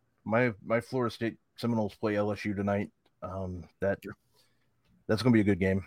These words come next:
Speaker 1: And that's a team that Deion almost got to coach. It came down to it. It was, they almost went with Deion, but, um, that would have been interesting.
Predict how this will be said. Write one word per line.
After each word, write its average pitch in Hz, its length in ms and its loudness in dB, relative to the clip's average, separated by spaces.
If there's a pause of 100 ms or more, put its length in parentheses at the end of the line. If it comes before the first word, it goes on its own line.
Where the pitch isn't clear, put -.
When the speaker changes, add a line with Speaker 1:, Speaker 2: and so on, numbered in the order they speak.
(100)
Speaker 1:
And 95 260 2 (500)
that's 120 220 2
a 190 80 6
team 131 240 4
that 107 160 4 (180)
Deion 104 520 2
almost 113 420 2
got 95 220 -2
to - 60 -16
coach. - 520 -6 (180)
It 92 200 -6
came 104 160 -2
down 95 260 0
to 90 300 -6 (640)
it. 92 180 -2
It 104 120 0
was, 95 340 -2 (160)
they 98 180 4
almost 117 300 6
went 107 160 4
with 87 120 -4
Deion, 87 380 -6 (160)
but, 85 220 -2 (720)
um, 87 400 -8 (960)
that 104 100 4
would 95 60 4
have 90 60 -2
been 90 160 4
interesting. 87 480 -4